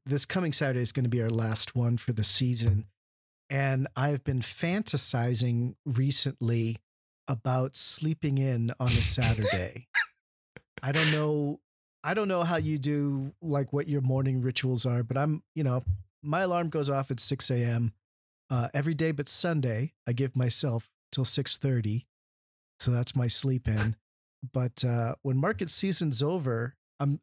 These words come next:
Speaker 1: I'm not gonna turn on an alarm on Saturday, and I'm gonna see what happens.
Speaker 2: Oh, man.
Speaker 1: If, and what I fear is gonna happen is I'm still gonna get up at six
Speaker 2: <laughs>
Speaker 1: and, like, like, I won't be able to do it. What is it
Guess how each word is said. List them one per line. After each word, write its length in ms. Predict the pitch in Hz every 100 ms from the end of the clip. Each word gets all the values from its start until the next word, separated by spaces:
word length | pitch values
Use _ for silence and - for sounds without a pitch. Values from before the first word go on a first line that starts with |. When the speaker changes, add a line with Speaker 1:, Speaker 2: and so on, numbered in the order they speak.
| -
Speaker 1:
I'm 100 | 151
not 160 | 165 190
gonna 160 | 190
turn 240 | 170 202 185
on 160 | 180
an 80 | 170
alarm 340 | 160 170 196
on 140 | 123 110
Saturday, 640 | - 120 113 110 104 - - -
and 120 | 127
I'm 120 | 143
gonna 180 | 160 165
see 280 | - - 175
what 200 | 165 175
happens. 720 | 127 143 - 95 - - -
Speaker 2:
Oh, 200 | 104 95
man. 580 | 82 87 90 87 82 78 -
Speaker 1:
If, 220 | 147 - - _ _ _ _ _ _ _ _ _ _ _ _
and 240 | 180 180 170
what 240 | 160 156
I 160 | 165 139 - -
fear 240 | 233 330
is 140 | 175 131
gonna 200 | 151 135
happen 340 | 135 131 131
is 160 | 127 117
I'm 140 | 123
still 180 | - 147
gonna 200 | 131 127
get 140 | 120
up 140 | 123 117
at 100 | 117
six 540 | - 123 - 165 -
Speaker 2:
<laughs> 40 | 480
Speaker 1:
and, 600 | 123 120 117 113 110 110 - 127 -
like, 220 | 120 113 _ _ _ _ _ _ _ _ _ _ -
like, 140 | 139
I 80 | 143
won't 280 | 135 165 190
be 140 | 151
able 180 | 147 139
to 120 | -
do 260 | 127 117 123
it. 80 | 123
What 160 | 170 349
is 240 | 370 277
it 240 | 190 139